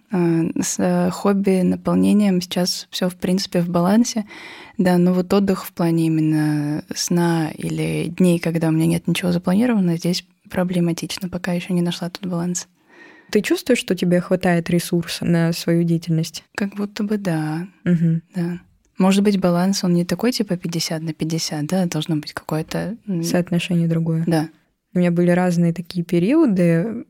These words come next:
Speaker 2: в, допустим, внедрении, да, экологичности. Я сейчас осознаю, что это можно было так называть,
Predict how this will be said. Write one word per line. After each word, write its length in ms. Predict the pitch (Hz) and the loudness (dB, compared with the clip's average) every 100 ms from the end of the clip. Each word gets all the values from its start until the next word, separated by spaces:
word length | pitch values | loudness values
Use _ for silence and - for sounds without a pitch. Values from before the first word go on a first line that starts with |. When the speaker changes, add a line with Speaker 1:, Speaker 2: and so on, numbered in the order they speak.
| _ | _
Speaker 2:
в, 720 | 185 170 165 160 160 156 226 - - | -6 0 2 2 2 0 -2 -8 -4
допустим, 520 | 175 165 180 - 170 | -2 -2 -4 -2 0
внедрении, 560 | 165 170 175 170 160 160 | 2 2 4 4 2 2
да, 280 | 170 165 - - _ _ - | 2 0 -2 -8 _ _ -8
экологичности. 960 | - - 175 175 175 302 - 180 - | -6 -4 0 2 2 0 0 -2 0
Я 160 | 165 165 | 0 0
сейчас 380 | 170 - 156 165 | 0 -2 -2 -2
осознаю, 520 | - 170 170 170 160 | -2 0 2 2 0
что 180 | - 165 | 0 0
это 180 | 160 165 | 0 0
можно 380 | 160 160 160 160 | 0 0 0 0
было 260 | 160 160 | 0 0
так 240 | 156 165 - | -2 -4 0
называть, 480 | 165 170 190 311 | 0 2 2 0